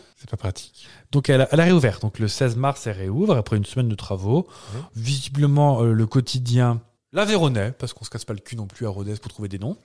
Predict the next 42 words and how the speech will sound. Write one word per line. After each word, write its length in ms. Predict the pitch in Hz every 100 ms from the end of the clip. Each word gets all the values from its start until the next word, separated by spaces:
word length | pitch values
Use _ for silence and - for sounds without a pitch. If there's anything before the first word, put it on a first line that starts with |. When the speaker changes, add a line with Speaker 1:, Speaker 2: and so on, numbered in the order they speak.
| -
Speaker 1:
En 60 | 107
même 100 | 113
temps, 80 |
tu, 180 | 147 110
tu 160 | - 101
sais 140 | 107
tout 100 | 110
de 60 | -
suite, 220 | 123 -
euh, 200 | 95 90 - - -
Speaker 2:
Tu, 160 | - 120 -
tu 100 | 131
sais 80 | 190
où 80 | 220
t'es ? 260 | 117 - -
Speaker 1:
Voilà. 200 | 120 82 _ _
Speaker 2:
À 100 | 147
Strasbourg, 420 | - 180 110 92 - _
pour 100 | 127
changer. 220 | - 113 87
Speaker 1:
<laughs> 80 | -
Exactement. 340 | 139 - 101 98
Speaker 2:
Ou 80 | 151
comme 180 | 147 120
tu 120 | 110
dis, 260 | 131 185 -
à 60 |
Angoulême. 560 | 143 143 131 101 78 78 110
Speaker 1:
Angoulême. 360 | 101 98 87 80 - - - - _ -
Speaker 2:
C'était 300 | - 160 190
aussi 360 | 160 - 190 185
l'anniversaire 1200 | 160 151 147 147 135 139 - - 156 147 135 120
d'Isabelle 440 | 110 110 101 95
Huppert. 520 | 90 143 220 - - _ _ -
Speaker 1:
Ah 60 | 131
bah, 80 | 101
Speaker 2:
C'est 120 | 147
Speaker 1:
Huppert. 280 | 131 127 107
Speaker 2:
aussi, 100 | 131
euh, 140 | 104 - _ - - - _ _ _ _
bisous. 480 | 101 107 110 208
<laughs> 60 | -